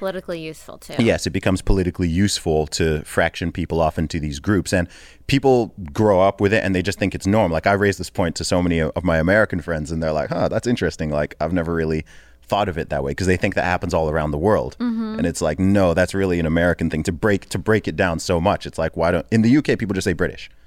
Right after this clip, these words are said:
Speaker 1: Yeah.
Speaker 2: Right? People just say British. It's not like, "Oh, that guy is
Speaker 1: Yeah.
Speaker 2: Asian British, or this person is Jewish British, or
Speaker 1: Yeah,
Speaker 2: African
Speaker 1: that's
Speaker 2: British." It's
Speaker 1: interesting.
Speaker 2: just, it's just British. And I think that even though it's just a small tweak to the language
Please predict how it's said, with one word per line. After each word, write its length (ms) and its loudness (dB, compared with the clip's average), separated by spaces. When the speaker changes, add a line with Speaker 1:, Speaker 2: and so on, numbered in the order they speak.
Speaker 1:
Yeah. 240 -10
Speaker 2:
Right? 180 0
People 160 0
just 120 -2
say 100 0
British. 400 -4
It's 160 -6
not 240 0
like, 320 -2
"Oh, 180 4
that 160 0
guy 220 0
is 400 -2
Speaker 1:
Yeah. 260 0
Speaker 2:
Asian 280 0
British, 440 0
or 100 -2
this 100 -2
person 280 -2
is 100 -2
Jewish 400 2
British, 400 -2
or 80 -2
Speaker 1:
Yeah, 100 -2
Speaker 2:
African 420 -2
Speaker 1:
that's 80 -2
Speaker 2:
British." 260 2
It's 180 -6
Speaker 1:
interesting. 60 -12
Speaker 2:
just, 200 -4
it's 100 -6
just 220 -4
British. 420 -2
And 100 2
I 80 2
think 380 0
that 220 2
even 220 4
though 120 4
it's 140 -4
just 200 -2
a 60 -4
small 800 2
tweak 360 2
to 120 -2
the 100 -2
language 640 0